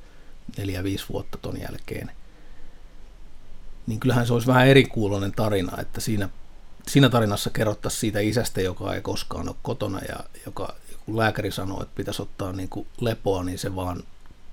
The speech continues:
kiristää tahtia ja niin edelleen. Et siellä on ne semmoset oppikoulut, vatsahaavat,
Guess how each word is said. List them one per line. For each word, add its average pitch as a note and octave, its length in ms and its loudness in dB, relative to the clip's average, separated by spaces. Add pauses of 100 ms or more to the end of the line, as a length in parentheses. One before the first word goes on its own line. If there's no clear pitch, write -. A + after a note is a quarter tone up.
(380)
kiristää G#2+ 640 2
tahtia - 500 -4
ja - 160 -6 (1200)
niin F#2+ 200 -4
edelleen. - 440 -6 (1800)
Et F#2+ 120 -4
siellä G#2 340 4
on B2+ 220 8
ne - 220 2 (100)
semmoset A2 580 2 (960)
oppikoulut, G#2 1000 -2 (1800)
vatsahaavat, F#2 960 -4